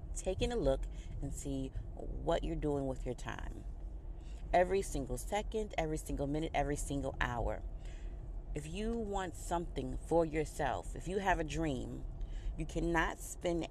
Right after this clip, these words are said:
eight hours or maybe even ten or twelve hours at a job and then go home and just go to sleep. Cook dinner, go to sleep. You can't do that. If you want something in that twenty-four hour period, you have to spend the rest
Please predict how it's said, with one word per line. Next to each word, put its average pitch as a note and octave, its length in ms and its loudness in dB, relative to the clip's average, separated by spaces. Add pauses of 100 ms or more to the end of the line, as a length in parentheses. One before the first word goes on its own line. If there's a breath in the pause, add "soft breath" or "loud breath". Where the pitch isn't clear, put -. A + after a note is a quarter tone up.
eight F#3+ 240 2
hours C3+ 640 2
or D3 140 4
maybe E3 400 2
even D3 280 0
ten G3 360 -2
or D3 120 2
twelve F#3 420 4
hours E3 340 4
at C#3+ 140 2
a D3+ 40 0
job A2+ 460 -2 (320 soft breath)
and D3+ 320 4
then D#3 380 8 (140)
go C#3 220 2
home F3 420 6
and C3+ 140 0
just C3+ 180 -2
go C3 120 2
to - 60 0
sleep. - 320 -4 (100)
Cook A#3 240 6
dinner, F#3+ 340 4 (100)
go C#3+ 140 2
to C3+ 60 -2
sleep. - 360 -4
You C3 60 -6
can't C#3 260 0
do A#2+ 120 -2
that. A2 180 -4 (380 soft breath)
If D3+ 140 -2
you A3+ 140 0
want E3+ 320 4
something A2+ 520 2 (360 soft breath)
in C#3 140 4
that E3 160 4
twenty-four G3 440 2
hour D3 280 4
period, C3+ 400 0
you F#3 100 -2
have G3 220 -2
to E3 80 0
spend C3+ 340 0
the A#2 80 0
rest C3 480 2